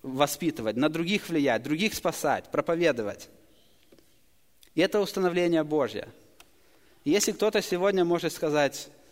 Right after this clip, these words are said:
«Зачем мне все это нужно? Я буду самостоятельно жить, я буду сам читать Библию», то этот человек, он очень неразумно поступает.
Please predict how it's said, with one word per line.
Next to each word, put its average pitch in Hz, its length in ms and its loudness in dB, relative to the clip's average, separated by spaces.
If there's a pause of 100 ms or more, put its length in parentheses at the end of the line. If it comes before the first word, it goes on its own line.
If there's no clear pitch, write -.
(160)
«Зачем 190 280 2
мне 185 100 4
все 175 160 -2
это 160 180 0
нужно? 131 460 2 (420)
Я 165 140 6
буду 196 160 2
самостоятельно 175 840 2
жить, 185 360 -4 (260)
я 156 100 6
буду 170 220 0
сам 165 220 4
читать 151 300 0
Библию», 196 520 -2 (240)
то 160 140 2
этот 214 240 2
человек, 165 560 2
он 143 200 0
очень 175 360 0
неразумно 143 420 0
поступает. 120 640 -4